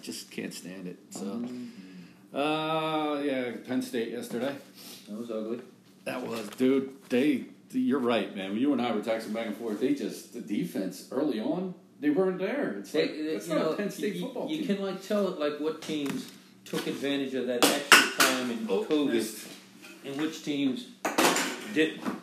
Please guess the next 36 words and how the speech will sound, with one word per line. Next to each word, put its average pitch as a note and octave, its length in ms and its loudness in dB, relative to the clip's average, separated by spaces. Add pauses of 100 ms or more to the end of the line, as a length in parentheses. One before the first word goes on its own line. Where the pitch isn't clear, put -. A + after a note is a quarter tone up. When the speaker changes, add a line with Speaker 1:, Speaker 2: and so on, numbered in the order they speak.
(320)
Speaker 2:
And A2+ 100 -4
obviously D3+ 460 0
Penn C3 220 -2
State G#2+ 340 -4
didn't G2+ 220 -6
because G2+ 260 -8
these D#3+ 260 -2
guys, B2+ 300 -2
their B2+ 140 -4
fundamentals B2 680 -4
blow. G#2+ 520 -6
They F2 60 -8
can't A#2+ 340 -8
block. A2+ 340 -4
They G2 60 -10
can't A#2 440 -10
tackle. G#2 520 -6 (260)
They, A#2+ 80 4
if C3+ 260 0
they A#2+ 180 2
did D#3 200 0
run D3 220 -2
practices, C#3 640 -2
they A2 140 -4
didn't B2+ 260 -2
go B2+ 140 2
live G#2 460 -2 (340)
because B2+ 320 -2
they're C#3 80 -2
like, C3+ 300 -2
it's - 200 -4
like D3 160 -2
a - 60 -8
flag D3+ 320 -4
football B2+ 440 -6
game F2+ 260 -10